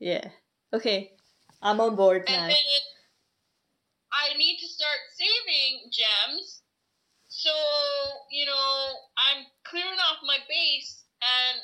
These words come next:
Speaker 2: we gotta talk about my base because my garden is coming along.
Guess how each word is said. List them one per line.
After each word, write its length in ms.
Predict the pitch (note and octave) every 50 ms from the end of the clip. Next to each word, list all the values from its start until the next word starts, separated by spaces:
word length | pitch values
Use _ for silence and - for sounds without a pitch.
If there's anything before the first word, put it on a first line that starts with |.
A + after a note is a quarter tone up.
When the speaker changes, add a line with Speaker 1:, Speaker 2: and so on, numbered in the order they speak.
| - _ _
Speaker 2:
we 80 | B3+
gotta 220 | - D4+ D#4+ D#4 -
talk 240 | - E4+ D#4 D#4+ D4+
about 220 | - C#4 C4+ C4+ B3+
my 80 | B3 A#3+ -
base 460 | C4+ C4+ C4 C4+ C4 C4 - - - _
because 400 | - B3+ - - B3+ B3+ A#3+ A#3 -
my 140 | - A3+ A3+
garden 400 | C#4+ A#3+ B3+ C#4+ C#4+ C4+ A3+ G#3+ G#3 - - G3+
is 60 | - - -
coming 220 | C4 C4 B3+ B3
along. 440 | A#3 G#3 F#3+ G3+ A3+ A#3 G#3+ E3+ C#3+